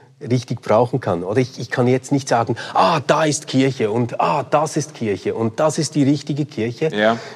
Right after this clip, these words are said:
Speaker 1: sondern ich kann dann nur noch im Nachhinein sagen, wow, schau mal, da war Kirche.
Speaker 2: Mhm, mhm.
Speaker 1: Ähm, das, das ist quasi der Preis, den ich dafür bezahle und, äh,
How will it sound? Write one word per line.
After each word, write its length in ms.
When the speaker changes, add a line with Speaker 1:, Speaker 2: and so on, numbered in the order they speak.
Speaker 1:
sondern 280
ich 120
kann 160
dann 140
nur 140
noch 160
im 120
Nachhinein 480
sagen, 400
wow, 440
schau 180
mal, 120
da 260
war 160
Kirche. 500
Speaker 2:
Mhm, 80
mhm. 260
Speaker 1:
Ähm, 340
das, 320
das 160
ist 140
quasi 240
der 100
Preis, 340
den 120
ich 100
dafür 240
bezahle 560
und, 400
äh, 320